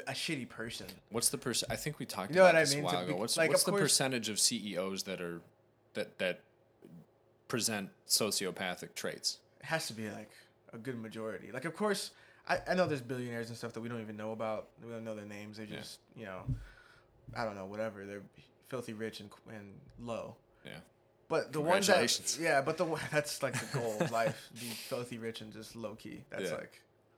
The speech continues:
Speaker 1: you know? Um, but there's some people, but most of these guys, like, the ones that we know about,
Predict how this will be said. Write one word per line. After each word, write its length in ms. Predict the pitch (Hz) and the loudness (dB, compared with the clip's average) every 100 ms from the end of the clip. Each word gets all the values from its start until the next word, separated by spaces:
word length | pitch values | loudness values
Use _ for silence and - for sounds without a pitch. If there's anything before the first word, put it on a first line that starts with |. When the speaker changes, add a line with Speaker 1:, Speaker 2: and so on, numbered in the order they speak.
| _ - - - - - | _ -20 -18 -20 -20 -14
Speaker 1:
you 60 | 139 | -6
know? 220 | 135 135 - - - | -4 -4 -6 -8 -4
Um, 320 | - 127 117 113 | 2 4 4 4
but 260 | 131 - | 6 6
there's 120 | 151 - | 2 2
some 260 | 165 156 | 2 2
people, 520 | 156 147 135 127 113 - _ _ _ _ _ _ _ | 2 -2 -2 -4 -4 -10 _ _ _ _ _ _ _
but 80 | 139 | -2
most 220 | 135 165 - | 2 2 0
of 60 | |
these 160 | 165 123 | -4 4
guys, 340 | 120 110 107 | 6 6 2
like, 140 | 117 117 | -6 -4
the 60 | |
ones 140 | 123 131 | -4 -4
that 60 | |
we 80 | 120 | -4
know 160 | 110 113 | -2 -2
about, 380 | 131 147 165 | 0 0 -4